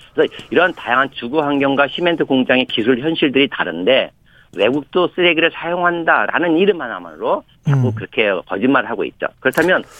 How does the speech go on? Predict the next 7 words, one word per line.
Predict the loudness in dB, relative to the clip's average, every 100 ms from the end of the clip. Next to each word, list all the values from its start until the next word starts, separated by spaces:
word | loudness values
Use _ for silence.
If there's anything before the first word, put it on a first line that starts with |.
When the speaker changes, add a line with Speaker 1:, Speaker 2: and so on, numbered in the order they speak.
| -20 -20 -2
Speaker 1:
외국의 | 0 2 -2
시멘트 | -2 -6 -4 -6
공장들이 | -4 -2 -2 0 -2
사용하는 | 0 0 -2 0
쓰레기 | -2 0
사용 | 0 -2
기준과 | -4 0 2 2 -2